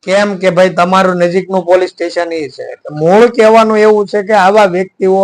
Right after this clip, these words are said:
ભૂલમાંય જો પોલીસ સ્ટેશને ગયા હોય અને એને એમ હોય કે પોલીસને ખબર નથી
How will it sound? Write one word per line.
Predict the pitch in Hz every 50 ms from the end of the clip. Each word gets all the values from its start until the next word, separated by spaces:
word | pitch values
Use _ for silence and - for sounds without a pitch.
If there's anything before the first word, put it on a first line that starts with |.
| 190
ભૂલમાંય | 175 156 151 160 170 185 190 196 196 196 190 190 180
જો | 160 175 180 175 - - - _ _ _ _ _ _ _ _ _ _
પોલીસ | _ - 170 185 196 202 -
સ્ટેશને | - - 190 185 180 - 185 185 180 175 175
ગયા | 165 180 196 202 202 196
હોય | 190 185 175 170 165
અને | 165 165 165 160 165
એને | 165 170 175 175 175 175
એમ | 185 185 175
હોય | 170 180 185 185 175
કે | 175 175
પોલીસને | 156 160 170 175 175 175 170 - - 165 165
ખબર | 156 - 143 156 165 160 151
નથી | 143 151 170 170 - 160 139 113